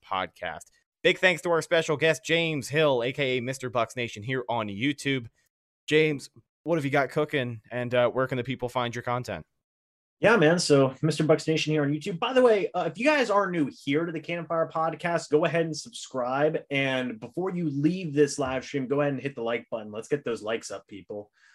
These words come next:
Speaker 2: Um, it's a great way to support the channel. But on my channel at Mister Bucks Nation, uh, we just wrapped up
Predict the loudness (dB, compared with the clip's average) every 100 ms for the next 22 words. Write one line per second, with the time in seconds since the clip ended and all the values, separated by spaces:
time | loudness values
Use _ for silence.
0 | _ -8 -8 -4 -2 0 0 -2 -4 -4
1 | -4 -4 -2 -2 -4 -10 _ _ 2 2
2 | -4 _ _ _ _ _ _ _ -4 0
3 | 2 2 2 0 0 -2 -2 -2 -2 0
4 | 0 0 -2 -6 -10 _ -4 -4 2 2
5 | 2 -2 -2 -2 -2 0 0